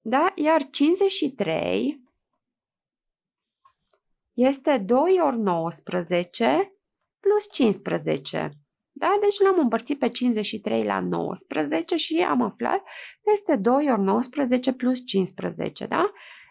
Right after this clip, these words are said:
Deci cincizeci și șapte este trei ori nouăsprezece. În loc de cincizeci și șapte o să scriem trei ori nouăsprezece, ori ce? Plus, în loc de cincizeci și trei, vom scrie doi ori nouăsprezece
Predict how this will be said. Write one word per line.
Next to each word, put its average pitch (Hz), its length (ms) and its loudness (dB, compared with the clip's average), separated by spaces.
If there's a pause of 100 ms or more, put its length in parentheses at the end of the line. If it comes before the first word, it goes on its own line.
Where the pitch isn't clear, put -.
Deci 247 260 2
cincizeci 339 420 2
și 254 120 -4
șapte 247 340 0
este 208 240 0
trei 262 320 2
ori 349 160 2
nouăsprezece. 170 1000 -2
În 302 160 2
loc 330 160 0
de 330 120 2
cincizeci 277 380 2
și 233 140 -2
șapte 190 440 -2
o 185 40 0
să 185 140 -12
scriem 180 460 -4
trei 254 360 2
ori 349 180 0
nouăsprezece, 170 1080 -2 (540)
ori 415 300 0
ce? 160 340 -2 (840)
Plus, 240 520 2 (320)
în 277 180 -4
loc 240 180 0
de 202 120 0
cincizeci 381 420 0
și 254 180 -6
trei, - 580 -2
vom 311 220 2
scrie 214 460 -2
doi 170 580 -2 (100)
ori 381 260 0
nouăsprezece 208 1200 -2